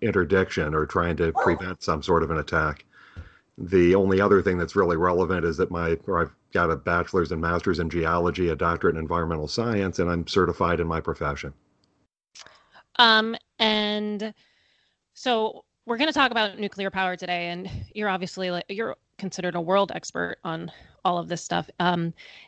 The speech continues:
Speaker 2: and it's been in the news lately because people were talking about the Green New Deal, um, which I, I didn't find it very realistic. I read it,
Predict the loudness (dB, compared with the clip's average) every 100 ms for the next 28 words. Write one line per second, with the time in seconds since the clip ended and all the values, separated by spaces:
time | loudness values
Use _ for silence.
0 | _ 0 2 -2 0 2 4 4 2 0
1 | 0 -2 -2 -2 -2 -6 -6 -4 -2 -4
2 | -6 -6 -4 0 2 2 0 -6 -4 -2
3 | 0 0 0 0 0 2 4 6 4 4
4 | 2 4 4 4 2 -8 -20 -20 -20 _
5 | 0 2 0 -2 -6 -8 _ _ _ 0
6 | 0 0 -14 -14 _ _ -2 -2 0 -2
7 | -2 -2 -4 -6 -6 -6 -6 -6 -8 -12
8 | -8 -6 -4 -2 -2 -4 -12